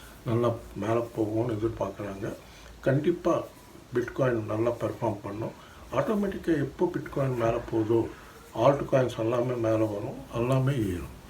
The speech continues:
இப்போ நம்ம டேரிஃப்ஸ்னா என்ன, டேரிஃப்ஸ் அப்படின்றது என்ன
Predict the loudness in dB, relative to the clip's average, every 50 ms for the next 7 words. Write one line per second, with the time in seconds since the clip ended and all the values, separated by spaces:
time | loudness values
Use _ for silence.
0 | -18 -16 -16 -10 -2 0 0 0 0 -4 -4 2 4 4 4 2 -2 -10 -16 -20
1 | -20 -20 -20 -20 -20 -20 -20 -18 0 4 4 6 6 6 4 2 0 0 -4 -10
2 | -14 -18 -20 -20 -20 -20 -18 -16 2 6 8 10 10 8 8 4 0 0 -2 0
3 | 2 2 4 4 4 4 2 2 2 0 -2 -8 -14 -20 -18 -6 -2 0 2 2
4 | 0 0 -6 -4 -4 -4 -4 -2 -2 -2 -2 -2 0 -2 -2 -2 0 -2 -2 -2
5 | 0 0 2